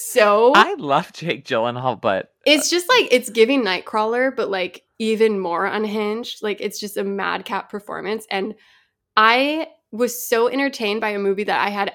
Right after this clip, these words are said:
Speaker 1: absolutely no hope for being a good film. Like, it was like, this sounds like the stupidest idea for a movie. It's just a, it's just a car ch-, an extended car chase after a bank robbery goes long, wrong, where they're stuck in an ambulance,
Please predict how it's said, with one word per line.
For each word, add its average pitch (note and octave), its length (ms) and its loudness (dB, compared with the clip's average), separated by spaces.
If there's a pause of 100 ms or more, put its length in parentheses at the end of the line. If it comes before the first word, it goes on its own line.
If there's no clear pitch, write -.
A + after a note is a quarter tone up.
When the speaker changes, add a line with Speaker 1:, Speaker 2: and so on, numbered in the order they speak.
Speaker 1:
absolutely G3 680 0
no F#3+ 680 -2
hope F#3+ 460 -6 (180)
for G3 140 -4
being F3 240 -4
a D3+ 60 -10
good - 200 -14
film. - 320 -12
Like, - 200 -8
it G#3 100 -2
was G#3 180 -8
like, G3 280 -2 (340)
this B3+ 300 4
sounds B3+ 240 2
like G#3+ 160 -4
the F#3+ 120 -6
stupidest B3+ 800 -4
idea F#3+ 380 -2
for G3 160 -8
a F#3+ 60 -4
movie. F3 300 -6
It's F#3 140 -10
just G#3 160 -6
a, G3+ 120 -4 (220)
it's G#3 140 -8
just A#3 140 -8
a - 40 -6
car A3+ 260 -4
ch-, - 200 -12
an G#3 120 -4
extended G#3 420 -4
car F#3+ 220 -4
chase F#3 320 -8
after F#3 240 -8
a F#3 60 -8
bank F#3 220 -6
robbery F3+ 300 -6
goes F3+ 220 -8
long, E3+ 220 -6 (320)
wrong, F3 360 -2
where F3 120 -10
they're F3+ 120 -12
stuck F3+ 260 -10
in A3+ 80 -12
an E3+ 100 -14
ambulance, E3+ 800 -12